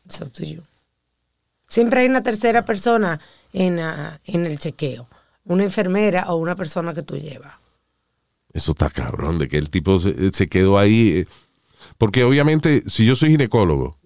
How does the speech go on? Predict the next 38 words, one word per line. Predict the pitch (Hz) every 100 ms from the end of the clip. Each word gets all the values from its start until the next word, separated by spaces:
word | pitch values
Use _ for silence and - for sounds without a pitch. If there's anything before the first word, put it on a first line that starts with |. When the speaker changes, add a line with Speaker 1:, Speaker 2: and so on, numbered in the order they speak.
| -
Speaker 2:
y, | 101 101 98 - _ _
y | - 104 95
viene | 85 82 110 120
un | 131
papá | 123 117 113
y | 107
dice, | 104 107 85 - - -
eh, | - 123 123
"Chequéame | 117 139 175 185 190
la | 190
hija | 180
mía, | 175 180
yo | 143 143
quiero | 151 156
estar | 160 147
ahí", | 139 123 98 - 67
eh, | 95 110 107
eh, | 107 107 - _
es | - 110
una | 139
vaina | 139 147 139
de | 123
que | 110 113 90 - _ _
si | - - 104
ella | 113 131
no | 139
es | 117
virgen, | 120 117 113
le |
va | 101
a |
dar | 107
una | 104
galleta. | 98 101 131 - 73 85
O |
sea, | 92 80
Speaker 1:
Sí. | 131 123 123 - _ _ _ _ _
Terrible. | 156 143 165 139 127 120